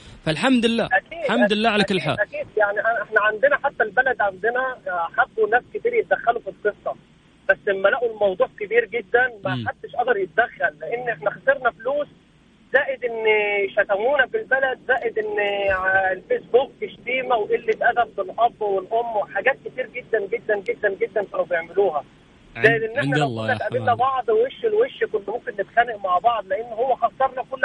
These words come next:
Speaker 2: حاجة، هو ما خسرش حاجة.
Speaker 1: مم.
Speaker 2: وقاعد بيتهمنا، يعني، ده، ده صديقي يا أستاذ سلطان، ده صديقي من خمسة وعشرين سنة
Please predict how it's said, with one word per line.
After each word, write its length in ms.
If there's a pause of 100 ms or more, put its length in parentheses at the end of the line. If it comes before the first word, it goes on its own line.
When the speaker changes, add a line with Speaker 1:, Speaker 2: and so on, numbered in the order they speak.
Speaker 2:
حاجة، 240
هو 240
ما 60
خسرش 340 (140)
حاجة. 300 (100)
Speaker 1:
مم. 340 (140)
Speaker 2:
وقاعد 400
بيتهمنا، 880
يعني، 460
ده، 220
ده 180
صديقي 580 (120)
يا 280
أستاذ 260
سلطان، 300
ده 200
صديقي 480 (800)
من 100
خمسة 460
وعشرين 600
سنة 240